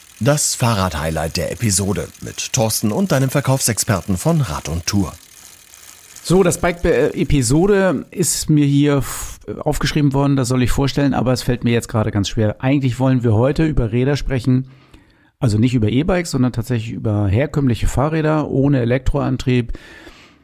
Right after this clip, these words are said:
Speaker 2: die nicht für den Sport und nicht für lange Touren und Radreisen, sondern eigentlich für den alltäglichen Gebrauch gedacht sind. Da haben wir ja immer sehr, sehr viele im Programm.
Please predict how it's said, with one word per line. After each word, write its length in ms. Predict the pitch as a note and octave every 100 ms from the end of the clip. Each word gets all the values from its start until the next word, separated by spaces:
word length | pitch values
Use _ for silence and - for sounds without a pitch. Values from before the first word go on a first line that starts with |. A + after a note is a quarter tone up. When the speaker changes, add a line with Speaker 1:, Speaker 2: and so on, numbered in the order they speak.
| - _ _ _ B2+
Speaker 2:
die 160 | A#2+
nicht 200 | B2+ E3
für 160 | - C#3
den 120 | C3
Sport 460 | - C#3+ D3 D3+ A#2+
und 180 | A2+
nicht 240 | A2+ B2 -
für 240 | - B2
lange 320 | A#2+ B2 B2
Touren 300 | - D3+ C#3+
und 80 | A#2+
Radreisen, 560 | G2+ C#3+ - C3 B2 A2
sondern 320 | A#2+ A#2+ -
eigentlich 340 | C#3 D3 C3
für 140 | - A2+
den 100 | A2
alltäglichen 800 | - C#3 C#3 B2+ B2 B2 G2+ A2+
Gebrauch 360 | F#2+ F2+ F2+
gedacht 320 | - - G2
sind. 200 | - - - - - -
Da 160 | A#2 F#2
haben 200 | C#3+ D#3
wir 60 | C#3+
ja 80 |
immer 320 | - E3 C#3+ A2
sehr, 220 | B2 A#2
sehr 120 | A2+
viele 300 | - D#3 B2
im 240 | - A2
Programm. 600 | - G2 - G2 D3 F#3